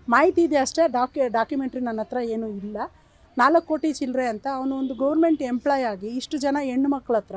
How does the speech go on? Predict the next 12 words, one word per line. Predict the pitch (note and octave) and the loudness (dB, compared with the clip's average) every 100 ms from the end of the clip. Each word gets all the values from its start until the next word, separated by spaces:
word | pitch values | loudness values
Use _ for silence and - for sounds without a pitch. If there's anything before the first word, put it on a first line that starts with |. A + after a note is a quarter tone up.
| G#3+ - - - | -10 -12 -20 -8
ಕಟ್ಸ್ಕೊಳ್ಳೋ | - C#4+ - F4 F4 D#4+ C4+ B3 A#3+ A#3 A3 G#3+ | 0 0 0 2 6 6 6 4 2 -2 -4 -6
ಅವಶ್ಯಕತೆ | G#3 G#3+ A#3 D4 E4 D#4 C#4+ | -6 -2 -2 0 0 0 0
ಏನಿತ್ತು | C4 C#4+ - | 0 0 -4
ಅಂತ | A#3+ D4+ | -6 -4
ನನಗೆ | D4+ A#3 G3 | -4 -4 -4
ಗೊತ್ತಿಲ್ಲ. | G#3+ - A#3 G3 - _ _ - | -6 -4 -6 -6 -10 _ _ -8
ಇಷ್ಟು | A3+ - F4 | -6 -2 4
ಹೆಣ್ಮಕ್ಳು | E4 D4+ D4+ D#4 D#4 | 6 6 4 2 0
ಇವಾಗ | C#4+ D4 | 0 -2
ಕೂಲಿ | D4 D#4+ D#4 | -2 0 2
ಅವ್ರು | C#4+ C#4+ | 2 4
ಹೇಳ್ತಾರೆ, | C#4+ D4+ D4+ C#4 C#4 | 4 2 0 -2 -4